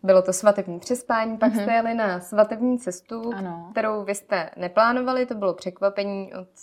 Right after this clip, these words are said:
Speaker 1: té, eh, cestovní kanceláře.
Speaker 2: Mhm.
Speaker 1: A pak po té svatební cestě vy jste spolu šli bydlet na měsíc.
Speaker 2: Přesně tak.
Speaker 1: Jaký to bylo bydlet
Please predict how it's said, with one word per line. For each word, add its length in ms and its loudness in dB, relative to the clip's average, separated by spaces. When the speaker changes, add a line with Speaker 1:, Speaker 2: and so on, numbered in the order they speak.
Speaker 1:
té, 380 -6
eh, 20 -12
cestovní 380 -10
kanceláře. 580 -2
Speaker 2:
Mhm. 220 6
Speaker 1:
A 60 -4
pak 240 0
po 120 8
té 140 0
svatební 460 0
cestě 340 -8
vy 80 -8
jste 160 -12
spolu 320 -10
šli 220 -6
bydlet 480 -6
na 120 0
měsíc. 200 -4
Speaker 2:
Přesně 220 -8
tak. 280 -14
Speaker 1:
Jaký 220 -6
to 80 -6
bylo 280 4
bydlet 440 -4